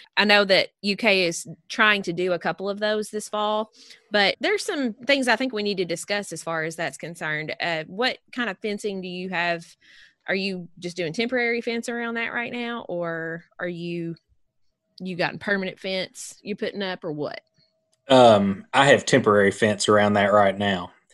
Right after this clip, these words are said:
Speaker 2: and it's
Speaker 1: Okay.
Speaker 2: probably not, um, to extension specifications.
Speaker 1: <laughs> Okay, yeah. Huh.
Speaker 2: I've got a combination of,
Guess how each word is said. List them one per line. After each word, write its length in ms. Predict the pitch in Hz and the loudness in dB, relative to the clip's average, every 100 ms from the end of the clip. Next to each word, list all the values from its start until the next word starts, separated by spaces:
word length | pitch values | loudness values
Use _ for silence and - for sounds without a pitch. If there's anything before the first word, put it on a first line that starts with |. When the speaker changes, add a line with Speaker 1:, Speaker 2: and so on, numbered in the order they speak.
| - _ | -20 _
Speaker 2:
and 180 | 101 107 | 2 2
it's 100 | 101 | 0
Speaker 1:
Okay. 60 | - | 8
Speaker 2:
probably 460 | 123 120 113 113 | 8 8 6 6
not, 480 | 110 113 113 110 - - | 8 8 6 2 -6 -8
um, 540 | 104 101 98 95 92 95 _ - | -2 2 2 0 -2 -8 _ 4
to 280 | 127 113 117 | 8 8 8
extension 920 | 127 117 - 123 113 120 104 98 95 _ _ _ _ | 4 2 2 2 4 2 2 0 -4 _ _ _ _
specifications. 1120 | - - 120 101 98 - 113 - 104 - - 415 | 2 6 6 4 -2 4 6 6 2 -2 0 -2
Speaker 1:
<laughs> 80 | - | 0
Okay, 320 | 233 220 208 | -4 -2 -2
yeah. 180 | 196 220 - _ - - _ | 0 -2 -4 _ -20 -20 _
Huh. 140 | 269 302 | -4 -2
Speaker 2:
I've 140 | 107 | 0
got 240 | - 117 110 | 6 8 8
a 40 | |
combination 640 | 107 123 113 113 113 - 107 | 6 6 8 6 6 4 2
of, 280 | 101 95 | 2 0